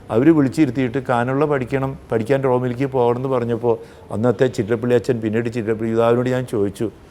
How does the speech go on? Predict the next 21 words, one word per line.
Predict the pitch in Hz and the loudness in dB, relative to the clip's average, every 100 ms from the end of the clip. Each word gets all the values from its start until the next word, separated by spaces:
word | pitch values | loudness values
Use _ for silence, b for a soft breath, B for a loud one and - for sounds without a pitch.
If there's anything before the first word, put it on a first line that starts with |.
| B B B 90 | B B B -10
"അച്ഛാ, | 90 123 131 139 147 - - - - - - - | -4 0 0 0 -8 -16 -20 -20 -20 -20 -14 -10
എനിക്ക് | 87 - 135 139 127 - | -10 -6 -4 -4 -6 -8
കാനുള്ള | 104 87 98 110 | -6 -6 -4 0
ഒന്നും | 160 127 160 | 0 0 0
അറിയില്ല." | 120 127 139 95 - - - - - - - - - - - - - - - - - - - | 0 -2 -2 -4 -6 -16 -20 -20 -20 -20 -20 -20 -20 -20 -20 -20 -20 -20 -20 -20 -20 -12 -2
അപ്പോൾ | 147 175 196 | 2 6 6
ചിറ്റിലപ്പള്ളി | 190 160 160 151 165 175 175 - - - - - - - - | 4 -2 -2 0 2 2 0 -10 -20 -20 -20 -20 -20 -20 -4
അച്ഛൻ, | 117 - 175 117 | -4 2 2 2
പിന്നീട് | 135 151 165 | 0 2 2
പിതാവ് | 143 131 139 147 | 2 4 6 4
എന്നോട് | 147 151 | 4 2
പറഞ്ഞതുണ്ട്, | 143 127 123 131 104 80 - - - - - - - - - | 2 0 0 -2 -2 -6 -10 -20 -20 -20 -20 -20 -20 -8 0
"തന്നെ | 120 139 175 208 269 233 - - | 2 4 6 6 2 -4 -12 0
അയക്കുന്നത് | 127 135 120 147 156 | 4 4 4 2 2
ഇത് | 127 | 4
പഠിക്കാനാ, | 147 120 110 98 - - - - - - 127 | 4 4 0 -2 -12 -20 -20 -20 -20 -2 6
ദൈവത്തിൻ്റെ | 135 143 151 165 | 6 6 4 2
പദ്ധതിയാ, | 156 123 120 117 87 - - - 131 | 2 0 0 -2 -4 -10 -20 -4 0
താൻ | 131 | 2
പോയി | 131 120 | 2 2
പഠിക്ക്." | 117 98 - - - | 0 -4 -8 -16 -18